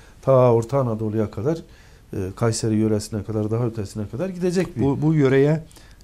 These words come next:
Speaker 2: e, yine kitabınızda bahsetmişsiniz. Sivas'la Van ve Elazığ, Malatya, e, Tunceli'nin bulunduğu alanın altmış dokuz bin kilometre, e, olduğunu söylemişsiniz. Hatta Anadolu topraklarının yüzde kırkının da burada olduğunu
Speaker 1: Evet,
Speaker 2: ifade etmişsiniz.
Speaker 1: Doğu Anadolu bölgesi biliyorsunuz yani,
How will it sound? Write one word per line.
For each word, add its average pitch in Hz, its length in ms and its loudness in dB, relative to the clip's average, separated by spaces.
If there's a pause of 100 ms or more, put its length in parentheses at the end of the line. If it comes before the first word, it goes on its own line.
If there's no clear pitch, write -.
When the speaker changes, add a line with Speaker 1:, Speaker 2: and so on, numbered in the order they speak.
Speaker 2:
e, 101 80 -4
yine 113 320 -2
kitabınızda 110 560 -2
bahsetmişsiniz. 110 840 -2 (240)
Sivas'la 156 760 2 (360)
Van 120 460 4
ve 117 60 6
Elazığ, 131 500 2
Malatya, 131 580 2 (100)
e, 110 200 -4
Tunceli'nin 113 520 -2
bulunduğu 107 460 -2
alanın 113 360 2
altmış - 380 -4
dokuz 127 460 -2
bin 131 180 0
kilometre, 110 720 2 (400)
e, 101 160 0
olduğunu 104 440 2
söylemişsiniz. 104 760 0
Hatta 123 320 4
Anadolu 123 420 4
topraklarının 113 600 -2
yüzde 113 340 0
kırkının 135 380 -2
da 165 120 4
burada 147 200 4
olduğunu 104 240 4
Speaker 1:
Evet, 143 100 8
Speaker 2:
ifade 104 200 8
etmişsiniz. 117 240 0
Speaker 1:
Doğu 156 140 10
Anadolu 175 400 8
bölgesi 165 440 4
biliyorsunuz 151 520 0
yani, 143 360 2